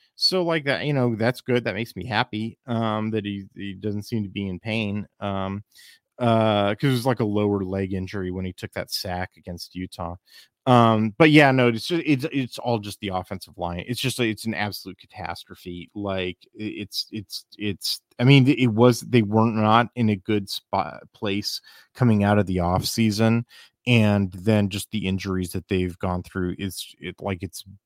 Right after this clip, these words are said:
I mean, it's absolutely bonkers. Um, like, I've never seen an offensive line situation this crazy bad before. Um, to the point where, you know, they're pl-, they're playing, like, true freshmen at left tackle.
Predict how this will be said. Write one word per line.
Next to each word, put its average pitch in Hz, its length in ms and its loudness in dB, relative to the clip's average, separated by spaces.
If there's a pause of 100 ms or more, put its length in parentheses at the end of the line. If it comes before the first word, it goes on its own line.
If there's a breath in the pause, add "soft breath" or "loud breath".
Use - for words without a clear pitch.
(140)
I 107 80 -4
mean, 95 220 -2
it's - 160 -8
absolutely 87 580 -10
bonkers. 92 600 -8 (120)
Um, 98 400 -2 (140)
like, 117 180 0
I've 107 100 4
never 87 360 0
seen 90 320 -4
an 87 100 -2
offensive 87 540 -8
line 85 340 -2 (460 loud breath)
situation 92 800 -2
this 92 280 -2
crazy 87 640 -2
bad 85 400 -4
before. 90 500 -2 (460 loud breath)
Um, 90 520 2 (440)
to 156 140 10
the 113 100 6
point 104 240 0
where, 98 100 0
you 95 260 -2
know, 92 140 0
they're 98 140 -4
pl-, - 280 -14
they're 101 140 2
playing, 95 380 0
like, 90 240 -6
true 104 240 -4
freshmen 90 460 -2
at 85 100 -8
left 85 240 -8
tackle. 85 520 -2